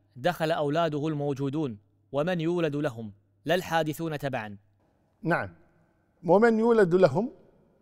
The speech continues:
Speaker 2: يعني، آه، أولاده ومن يولد لهم. أما الحادثون تبعًا وهم سواء قلنا منه، مثلًا أنا الآن عندي مثلًا خمسة أولاد،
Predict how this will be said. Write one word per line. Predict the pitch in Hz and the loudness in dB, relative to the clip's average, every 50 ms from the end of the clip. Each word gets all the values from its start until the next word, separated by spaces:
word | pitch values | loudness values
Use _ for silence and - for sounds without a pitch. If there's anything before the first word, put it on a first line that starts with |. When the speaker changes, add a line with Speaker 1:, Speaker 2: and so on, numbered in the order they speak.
| _ _ _ _ _ _ _ - | _ _ _ _ _ _ _ -2
Speaker 2:
يعني، | 151 139 135 139 147 151 147 143 143 139 | -2 0 0 0 0 0 0 0 0 0
آه، | 135 135 131 127 127 123 113 107 117 - - | 0 2 2 2 2 0 0 -2 -6 -4 -2
أولاده | 139 139 143 170 196 202 196 175 175 | 0 2 4 6 6 6 6 6 4
ومن | 175 190 240 240 208 208 202 | 4 6 6 6 4 4 2
يولد | 208 220 214 190 170 147 139 | 2 2 2 2 2 2 2
لهم. | 131 120 143 202 247 - _ _ _ _ _ _ _ _ _ _ _ _ _ _ _ - | 2 2 0 -2 -6 -8 _ _ _ _ _ _ _ _ _ _ _ _ _ _ _ 0
أما | 190 196 202 196 | 2 2 2 0
الحادثون | - - 190 190 175 175 139 196 220 196 190 208 294 302 - _ _ _ _ _ _ _ _ _ _ _ _ _ _ _ _ | 2 2 0 0 0 0 0 0 2 2 2 2 0 -4 -10 _ _ _ _ _ _ _ _ _ _ _ _ _ _ _ _
تبعًا | - 180 170 165 147 160 196 247 311 - - _ _ _ _ _ _ _ _ _ - | 4 6 6 6 4 4 0 -2 -6 -10 -20 _ _ _ _ _ _ _ _ _ 2
وهم | 170 175 175 185 202 190 - - - - _ - 151 | 2 2 4 2 0 -4 -8 -14 -20 -20 _ -20 -20
سواء | 135 - 160 165 165 151 | -4 0 2 2 2 0
قلنا | - - 190 175 165 156 156 | -2 -2 0 2 2 2 4
منه، | 190 190 165 135 143 147 180 160 - - _ _ | 4 4 4 4 2 0 -2 -4 -10 -18 _ _
مثلًا | 143 131 - 143 127 139 151 160 - _ _ _ _ _ _ _ _ _ _ - | -10 -4 -2 0 0 0 -2 -4 -8 _ _ _ _ _ _ _ _ _ _ 2
أنا | 175 190 190 180 | 2 4 4 2
الآن | 170 - 170 175 196 220 214 - | 0 2 2 2 2 2 0 -4
عندي | 160 165 165 160 160 196 202 | -4 -4 -4 -2 -4 -2 -2
مثلًا | 175 151 - 160 156 175 202 233 233 254 233 - _ _ _ _ _ _ _ _ _ _ _ _ _ _ _ _ | -4 -2 -2 -2 0 0 0 -2 -4 -8 -14 -18 _ _ _ _ _ _ _ _ _ _ _ _ _ _ _ _
خمسة | - - 202 190 - 165 147 - 143 | -2 0 0 0 0 -4 -4 -4 -4
أولاد، | 131 123 117 113 113 | -4 -4 -4 -4 -6